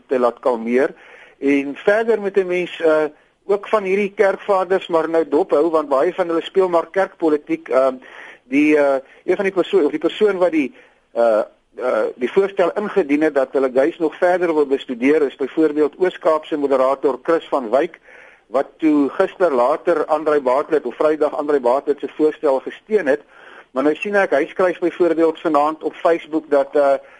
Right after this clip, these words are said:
hy is nog nie eintlik regtig gelukkig met die voorstel nie, hoewel hy die tweede voorstel gesteun het. En dan, eh, dan maak hy ook die verstommende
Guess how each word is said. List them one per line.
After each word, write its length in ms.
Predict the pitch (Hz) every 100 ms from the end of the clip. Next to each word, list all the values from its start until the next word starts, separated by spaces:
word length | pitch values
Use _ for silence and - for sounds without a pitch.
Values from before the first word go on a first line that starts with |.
| _
hy 100 | -
is 180 | 147 160
nog 200 | 175 160
nie 180 | 214 214
eintlik 300 | 185 185 180
regtig 500 | 160 165 - 170 160 -
gelukkig 460 | 156 143 175 185 -
met 80 |
die 100 | 156 147
voorstel 440 | 156 151 143 123
nie, 120 | 135 156
hoewel 280 | 135 139
hy 220 | 175 165 - _ _
die 120 | 127
tweede 280 | - 175 170
voorstel 520 | - 175 170 160 143
gesteun 460 | 131 135 - 196 185
het. 140 | 196 196 - - - _
En 220 | - 151 151
dan, 320 | 156 156 156
eh, 180 | 151 143 127
dan 160 | - 143
maak 240 | 139 165
hy 100 | 185 180
ook 180 | 185
die 160 | 156 165
verstommende 800 | 175 156 - 185 185 175 165 143